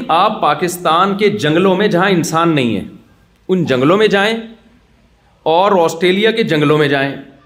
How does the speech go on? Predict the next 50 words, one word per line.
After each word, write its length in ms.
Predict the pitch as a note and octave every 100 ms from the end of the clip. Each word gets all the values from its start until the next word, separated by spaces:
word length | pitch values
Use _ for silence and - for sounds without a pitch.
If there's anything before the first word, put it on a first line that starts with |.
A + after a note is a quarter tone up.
| _ -
تو 80 | F#3
جنگل 380 | C#3 F#3 A#3+
دونوں 240 | A3 A3+ A#3
کے 120 | A#3+
کیا 180 | A#3 A3+
ہیں 80 | G3+
صفائی 340 | F#3+ F3 F3+
ستھرائی 380 | F3+ F3+ F3 F#3
میں؟ 280 | G3 B3+ B3 E3+ D3+ C3+
سیم 400 | - A#2+ G#2 F2
ہے۔ 80 | - - _ _ _ _ _ _ _ _ _ _ _ _ _ _ -
بھائی، 200 | - A2
یہ 60 | A#2
تو 160 | C#3+ C#3
آسٹریلیا 420 | C3+ C3 B2+ C#3
کا 80 | D3
جنگل 400 | C#3 D3 D#3+ F3
ہے، 80 |
یہاں 300 | F3+ A2+ A2
کے 120 | A#2+ D3+
جانوروں 440 | A#2 A#2 B2 C#3+
میں 100 | C#3
تو 120 | C#3
بڑی 200 | B2+ C3+
تمیز 340 | D3 A2 B2+ F3+
ہونی 220 | G3 G3+
چاہیے، 360 | F#3 F3+ F3+ F3 - -
یہ 140 | - D#3
صاف 320 | D#3 C3+ -
ہونے 180 | E3+ F3+
چاہیے، 260 | F3 F3+
اور 80 | F#3+
ہمارے 360 | C3 A2+ A#2+ G3
جانور 360 | E3 E3+ F3+
جو 160 | F3 D#3+
ہے 80 | F3
جنگلوں 340 | D#3+ D3+ E3
میں، 140 | E3+ F3 E3+
وہ 140 | G2 G#2+
تو 100 | C3+
بدتمیز 400 | D3 - F#3 F#3+
ہونے 160 | F#3
چاہیے 280 | F3+ F3 F3
کیونکہ 200 | E3 D3
پاکستانی 560 | D3 C#3+ C#3 D3+ F3+ F#3
ہیں۔ 100 | F3+ - - -
کیا 120 | F3
خیال 240 | D#3 F3+
ہے 40 | F3
بھائی؟ 140 | E3+